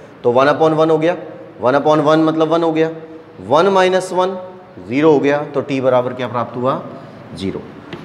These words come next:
और निम्न सीमा की जगह पर हमारे पास है एक्स बराबर एक बटा तीन, तो टी बराबर क्या होगा? जब एक्स बराबर एक बटा तीन है, है ना, एक्स बराबर एक बटा तीन ही तो है निम्न सीमा में,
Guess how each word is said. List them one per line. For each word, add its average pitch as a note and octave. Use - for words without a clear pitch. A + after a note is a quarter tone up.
और A2+
निम्न D#3
सीमा C#3+
की C3
जगह A#2+
पर A2+
हमारे A2
पास A2
है A2+
एक्स C3+
बराबर F#2+
एक A#2
बटा C3+
तीन, D3+
तो A2+
टी C#3
बराबर B2+
क्या C3
होगा? B2+
जब A#2+
एक्स B2+
बराबर C#3
एक D3
बटा D#3
तीन D#3
है, B2+
है D3+
ना, C#3+
एक्स A2
बराबर A#2+
एक A#2+
बटा B2+
तीन C#3+
ही D#3+
तो F3
है D#3
निम्न B2+
सीमा A#2+
में, F#2+